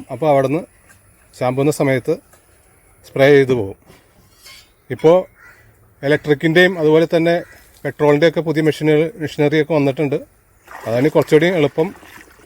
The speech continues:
ഇത് പഴയൊരു രീതിയാണ്. നമ്മൾ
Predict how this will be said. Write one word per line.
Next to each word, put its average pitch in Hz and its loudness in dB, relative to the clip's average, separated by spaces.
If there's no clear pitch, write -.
ഇത് 123 -4
പഴയൊരു 156 4
രീതിയാണ്. 127 -2
നമ്മൾ 143 -2